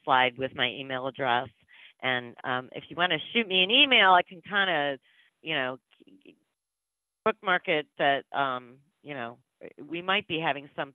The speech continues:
some at least pamphlets available soon.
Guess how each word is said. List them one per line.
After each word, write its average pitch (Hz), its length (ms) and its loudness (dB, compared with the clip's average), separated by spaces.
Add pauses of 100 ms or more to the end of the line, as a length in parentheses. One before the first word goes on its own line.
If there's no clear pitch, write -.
(200)
some 139 300 -6
at 151 140 -6
least 156 200 -10 (100)
pamphlets 233 680 -4
available 90 560 -14 (100)
soon. - 100 -18